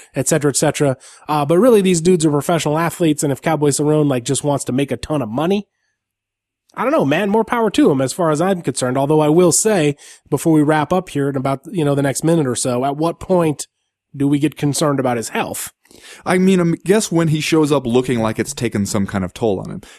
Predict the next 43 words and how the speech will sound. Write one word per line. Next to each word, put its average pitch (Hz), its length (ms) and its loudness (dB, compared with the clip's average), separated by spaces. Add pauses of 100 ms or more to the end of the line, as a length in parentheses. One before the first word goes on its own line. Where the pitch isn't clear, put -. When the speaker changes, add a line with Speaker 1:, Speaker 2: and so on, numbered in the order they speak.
Speaker 2:
You 147 100 0
could 147 140 -2
kinda 220 260 -2
see 220 200 -4
that 190 200 -2
in 165 60 -4
that 131 160 -4
Nate 117 300 -4
Diaz 156 320 0
fight, 151 240 -4
and 135 80 -6
we 110 80 -2
heard 139 400 -2
when 113 140 -4
you 110 160 -4
heard 113 360 -8
the 107 140 0
corner 131 360 -4
commentary 123 640 -4
on 120 140 -2
that 113 160 -4
one, 113 220 -4
you 101 80 -4
could 107 80 -12
hear 113 100 -2
Greg 107 240 -2
Jackson 107 300 -4
and 104 80 -4
Mike 101 180 -4
Winkeljohn 101 460 -6
kinda 101 180 -6
saying, 95 300 -6
like, 98 180 -10 (300)
"Oh, 110 200 0
he's 98 140 -2
fought 104 260 -2
too 104 140 -6
much 95 300 -4
this 95 240 -10
year. 92 260 -4
It's - 140 -10
kinda 95 180 -8
showing." 92 400 -6